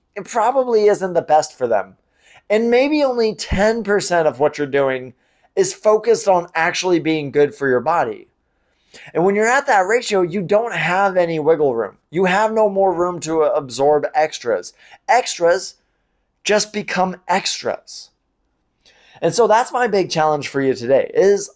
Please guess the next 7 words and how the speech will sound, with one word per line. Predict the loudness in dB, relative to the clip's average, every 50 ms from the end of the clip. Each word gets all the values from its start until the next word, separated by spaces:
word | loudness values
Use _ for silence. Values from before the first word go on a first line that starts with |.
| _ -6
I'm | -4 -4 -4 -4
curious, | -6 -4 -4 -2 -2 -2 -4 -4 -6 -8 -14 -20 -20 _ _ _ _ _ _ _ _ _ _ _ _ _ _ _ _ _ _ -20 _ _ _
do | -4 -4 -2
you | -2 -2 -4 -4 -2 -2 -2
have | -2 -2 0 0 2 4 4 2 0 0 -2
wiggle | -2 0 2 2 0 0
room? | 0 0 -2 -4 -8